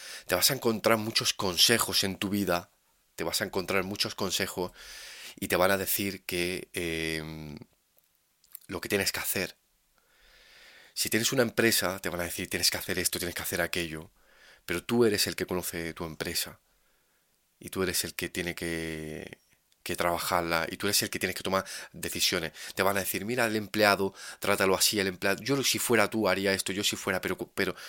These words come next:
pero tú estás pensando por dentro porque tienes más inteligencia emocional, están pensando por dentro y dices, "Cuando pagues a esos empleados me cuentas. Cuando sepas lo que es tener una empresa, me cuentas.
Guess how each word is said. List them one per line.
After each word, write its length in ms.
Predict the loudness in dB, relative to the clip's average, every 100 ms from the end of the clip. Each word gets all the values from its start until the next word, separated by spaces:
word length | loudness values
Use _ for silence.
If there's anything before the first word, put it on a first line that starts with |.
| -14 -4
pero 200 | 2 2
tú 80 | 4
estás 220 | 2 0
pensando 480 | 0 2 4 4 2
por 160 | 2 4
dentro 300 | 2 2 0
porque 240 | -2 0
tienes 220 | 2 2
más 240 | 2 0 0
inteligencia 580 | -2 -2 -2 -2 0
emocional, 580 | 0 0 -2 -2 0 -2 -8 -18 -16 -12
están 200 | -2 -2
pensando 340 | 0 -2 -2 -2
por 160 | -2
dentro 360 | -2 -2 -2 -6 -8 -8
y 100 | -4
dices, 380 | 0 2 2 2
"Cuando 340 | -2 -2 2
pagues 560 | 4 6 6 4 2 -6 _ -10
a 100 | -2
esos 240 | -2 0 -2
empleados 520 | -2 2 4 4 2
me 200 | -2 -4
cuentas. 580 | 0 -2 -2 -10 -10 -14 _ -20 -4
Cuando 200 | -2 4
sepas 600 | 6 6 4 2 2 -2 -14 -20 -20 -8
lo 120 | -2 0
que 80 |
es 140 | 0 -2
tener 300 | -2 0 2
una 140 | 2
empresa, 600 | 2 4 4 6 4 0 -8 -20 -20 -18 -16 -14
me 280 | -2 4 4
cuentas. 720 | 6 4 4 -2 -6 -8 -10